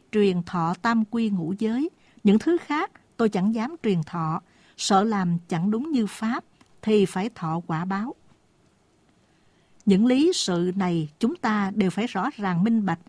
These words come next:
nhất định phải hết lòng nỗ lực tu học. Đời này quyết định cầu sanh tịnh độ,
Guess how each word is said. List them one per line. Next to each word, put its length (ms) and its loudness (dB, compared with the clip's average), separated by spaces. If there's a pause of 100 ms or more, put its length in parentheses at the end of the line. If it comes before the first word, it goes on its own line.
(280)
nhất 200 2
định 200 2
phải 160 0
hết 220 -4
lòng 220 0
nỗ 180 -2
lực 340 -2
tu 160 0
học. 260 -4 (520)
Đời 160 4
này 200 2
quyết 220 0
định 220 0
cầu 240 -2
sanh 240 -2
tịnh 280 -2
độ, 300 -2